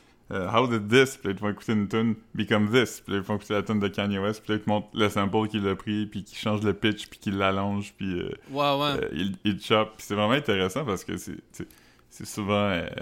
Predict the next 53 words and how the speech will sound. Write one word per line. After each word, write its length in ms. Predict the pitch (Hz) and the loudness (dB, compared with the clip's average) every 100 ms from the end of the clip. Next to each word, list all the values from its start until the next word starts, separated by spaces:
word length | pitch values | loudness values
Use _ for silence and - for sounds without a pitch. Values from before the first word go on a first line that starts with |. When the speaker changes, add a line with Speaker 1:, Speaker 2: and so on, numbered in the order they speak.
| - - | -12 -16
Speaker 1:
tu, 380 | - - - - | -20 -20 -20 -20
tu 60 | - | -14
pourrais 240 | - 92 90 | -4 0 2
pas 120 | 101 | 2
le 60 | 101 | 0
savoir, 460 | - 90 90 117 | 2 2 2 -2
là, 140 | 190 165 | -2 -6
si 160 | 170 - | -10 -8
t'as 80 | 107 | -4
pas 160 | 98 | -2
cette 140 | 107 - | -2 -2
oreille-là, 420 | 95 95 98 117 | 0 0 -2 -2
là, 180 | 180 160 - | -4 -8 -10
tu 60 | 127 | -10
sais. 60 | 131 _ _ - | -10 _ _ -4
Speaker 2:
Ouais, 300 | 147 185 165 135 | -2 0 -2 -6
ben, 440 | 131 135 127 123 117 | -2 0 0 -2 -8
tu 40 | - - | -16 -14
sais, 160 | - | -8
des 140 | 160 131 | -6 -6
fois, 160 | 226 | -6
c'est 160 | - 147 | -4 0
obvious, 400 | 120 113 117 139 - | 2 0 -2 -4 -4
des 160 | 117 | -6
fois 240 | 107 127 117 | -6 -4 -4
moins, 400 | 113 110 104 104 | -4 -6 -6 -8
là. 160 | 110 120 | -10 -8
Quand, 160 | 127 123 - | -6 -6 0
quand 160 | 151 | 0
ça 160 | 156 160 | 4 4
l'est 180 | 135 131 | 4 2
Speaker 1:
Ouais. 60 | 123 | 0
Speaker 2:
moins, 300 | 123 143 151 | 0 0 -2
c'est 160 | 123 | -4
plus 300 | - 123 - | -8 -8 -6
intéressant 720 | 117 110 113 110 104 - 120 | -8 -6 -6 -4 -6 -6 -8
que 120 | 120 113 | -10 -12
quand 260 | - 110 | -12 -12
c'est, 460 | 107 117 104 104 107 117 _ _ _ _ _ _ - _ _ _ _ | -10 -10 -10 -10 -14 -20 _ _ _ _ _ _ -20 _ _ _ _
c'est 160 | - 117 | -10 -8
super 400 | - - 113 113 | -8 -4 -2 0
Speaker 1:
Ouais. 180 | 107 104 | -2 -4
Speaker 2:
obvious, 220 | 104 165 - | -6 -10 -8
là. 60 | |
Mais 160 | 185 131 | -4 -4
je, 120 | - - | -4 -6
je 60 | - | -8
check, 300 | - 208 156 | -6 -6 -2
euh, 480 | 127 117 113 113 | 0 0 -2 -4
j'en 220 | 110 117 123 | -6 -6 -4
check 220 | 220 - | -8 -8
souvent 440 | - 139 117 160 | -8 -6 -4 -4
sur, 240 | - - | -4 -4